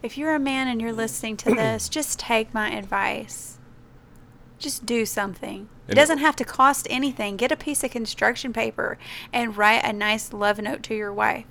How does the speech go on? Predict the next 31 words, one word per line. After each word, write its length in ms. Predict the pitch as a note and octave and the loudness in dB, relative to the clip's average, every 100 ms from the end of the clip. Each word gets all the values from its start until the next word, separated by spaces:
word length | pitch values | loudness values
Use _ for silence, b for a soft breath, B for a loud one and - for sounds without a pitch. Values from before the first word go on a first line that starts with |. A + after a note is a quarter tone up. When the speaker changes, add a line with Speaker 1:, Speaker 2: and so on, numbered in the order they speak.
| - | -6
Speaker 1:
Just 460 | G3 A3+ A3 - - | 2 4 4 -2 -8
do 300 | - A3 A3 | 2 6 6
it. 260 | G#3 F2 - - - | 4 -2 -6 -8 0
Speaker 2:
Yeah, 60 | |
you 100 | G#2 | 2
don't 140 | A#2+ C3 | 4 2
have 120 | C#3+ | 2
to 60 | B2 | 2
do 160 | C3 | 4
a 40 | G2+ | 4
big 220 | G2+ G#2 | 2 -2
thing. 360 | - A#2 F2 - - - - | -6 -6 -8 -14 -20 -20 -6
Speaker 1:
No. 160 | D#4 A#4 G4 | -2 -2 2
Speaker 2:
You 140 | A3+ | 4
don't 100 | A#2 | 4
have 140 | B2 A2+ | 4 0
to 80 | |
go 180 | A2 A2 | 2 4
on 80 | A#2+ | 4
a 60 | A#2+ | 2
date. 480 | F2 E2+ F2+ - - - - | -2 -2 -2 -6 -16 -20 -12
Speaker 1:
No. 540 | C4+ D#4+ E4+ G#3+ - - | -6 -2 0 0 -4 -6
Speaker 2:
You 100 | G2 | -4
don't 300 | G2+ G#2 G2 | 0 0 0
have 280 | A2+ G#2 G#2+ | 0 -2 -2
to 340 | - G#2+ G2+ G2+ | -4 0 0 0
buy 280 | C2 F#2 G2 | 0 2 2
a 80 | F#2 | 0
bunch 240 | F#2+ G2 | -2 -4
of 60 | - | -2
flowers. 640 | F#2 D#2+ D#2+ F2+ G#2 - | 2 2 2 0 -4 -12